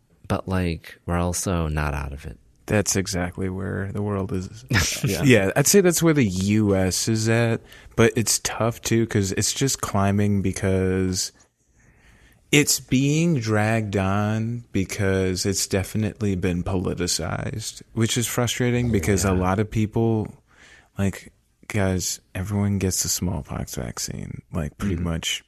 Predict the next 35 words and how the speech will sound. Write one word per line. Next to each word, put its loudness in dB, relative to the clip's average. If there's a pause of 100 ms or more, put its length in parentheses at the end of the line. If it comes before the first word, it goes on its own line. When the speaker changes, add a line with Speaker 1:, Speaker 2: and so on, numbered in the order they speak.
Speaker 2:
very -2
early 0
on. -2 (520)
If -6
you 0
go -2
to -2
s-, -2
if -10
you -4 (140)
go -2
to -4
school, -2
which -2
every 0
person -2
is, -4 (200)
has -4
to -2
go -2
to -4
school, -4 (480)
they, -4
you 0
have -4
to -10
get -6
vaccines. -6 (180)
Just -8 (160)
get -4
one -4
more. -12 (360)
You -6
know, -6
you're -4